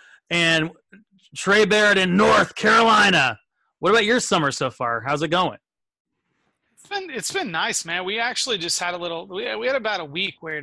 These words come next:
Speaker 2: temperatures were in the, the mid to high eighties, and even I think we hit the low nineties a couple weeks back. And, and this week it's been very nice. Highs have been in the, like, low eighties,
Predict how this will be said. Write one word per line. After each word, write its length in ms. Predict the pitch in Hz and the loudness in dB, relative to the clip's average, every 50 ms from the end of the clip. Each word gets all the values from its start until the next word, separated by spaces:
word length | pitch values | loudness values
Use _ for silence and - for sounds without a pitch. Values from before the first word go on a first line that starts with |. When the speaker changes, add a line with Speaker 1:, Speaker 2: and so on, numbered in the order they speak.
| 135 - | -10 -12
Speaker 2:
temperatures 520 | - - 165 165 180 147 - 180 160 135 - | -12 -12 -12 -14 -16 -16 -14 -14 -14 -16 -14
were 140 | 165 165 160 | -14 -12 -12
in 80 | 156 | -12
the, 240 | 156 147 143 147 156 170 151 | -12 -12 -12 -12 -14 -16 -16
the 100 | 151 143 | -18 -16
mid 420 | 143 151 165 170 175 156 185 180 _ _ _ _ _ _ _ _ _ _ _ - | -12 -10 -8 -8 -8 -10 -12 -14 _ _ _ _ _ _ _ _ _ _ _ -10
to 120 | 185 170 | -10 -8
high 300 | 131 165 165 165 170 175 | -6 -4 -4 -4 -4 -4
eighties, 440 | 170 160 165 165 165 175 175 143 160 | -4 -6 -6 -6 -6 -6 -8 -8 -10
and 100 | 156 160 | -10 -10
even 300 | 160 165 160 160 156 160 | -10 -10 -10 -10 -10 -10
I 80 | 151 | -12
think 200 | 143 - 175 156 160 | -12 -12 -16 -16 -14
we 80 | 160 | -12
hit 280 | 143 156 170 170 165 147 | -10 -8 -8 -10 -10 -12
the 140 | 143 147 143 | -14 -14 -14
low 240 | 147 151 156 156 151 | -12 -12 -12 -12 -12
nineties 720 | 151 147 143 147 151 165 156 143 139 135 123 - - 180 | -12 -12 -8 -8 -8 -8 -8 -10 -14 -12 -12 -12 -14 -14
a 60 | 151 | -16
couple 260 | - - 147 151 143 | -18 -16 -14 -14 -14
weeks 240 | 143 147 135 - - | -14 -14 -16 -16 -14
back. 300 | - 147 135 127 127 - - | -10 -10 -8 -8 -10 -12 -16
And, 140 | 151 160 180 170 | -20 -20 -20 -20
and 140 | 160 151 | -16 -10
this 240 | 143 233 247 - - | -8 -6 -6 -4 -4
week 180 | 254 226 185 - | -6 -6 -6 -8
it's 180 | 180 156 - - | -10 -10 -10 -10
been 340 | - 180 175 165 160 147 - _ _ _ _ _ _ _ _ _ _ - | -8 -8 -8 -8 -8 -12 -18 _ _ _ _ _ _ _ _ _ _ -10
very 320 | 139 190 233 240 202 156 | -6 -4 -2 -2 -4 -4
nice. 480 | 147 151 165 180 160 131 - - - - - - | -6 -4 -4 -4 -4 -4 -6 -8 -8 -10 -10 -6
Highs 420 | 170 165 165 165 165 170 165 135 151 | -4 -4 -2 -2 -4 -6 -6 -10 -12
have 140 | 151 139 | -12 -12
been 180 | 143 156 156 156 | -12 -12 -12 -12
in 140 | 151 151 151 | -12 -14 -14
the, 80 | 147 | -14
like, 220 | 143 143 135 135 123 | -12 -12 -12 -12 -14
low 560 | 139 139 143 151 160 165 165 165 165 165 170 | -16 -14 -10 -8 -8 -8 -8 -8 -8 -10 -8
eighties, 680 | 160 156 160 165 170 160 175 170 170 170 - - - | -8 -6 -6 -4 -4 -4 -6 -6 -6 -8 -8 -10 -10